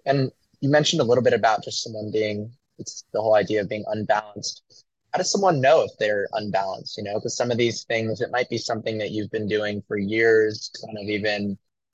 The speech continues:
unconsciously, that you might have some conscious awareness that it's not good for you and it, or an imbalance, but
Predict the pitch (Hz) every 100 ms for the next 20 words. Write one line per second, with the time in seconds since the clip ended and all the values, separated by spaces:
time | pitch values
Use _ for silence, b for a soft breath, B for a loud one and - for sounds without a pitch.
0 | _ 123 117 - 117 127 110 - 107 101
1 | 98 101 101 - - _ _ 113 117 110
2 | 104 123 113 117 104 - 104 104 104 101
3 | 104 104 - 107 101 - 101 - 107 104
4 | 104 - - 104 104 104 101 101 104 101
5 | - - 101 -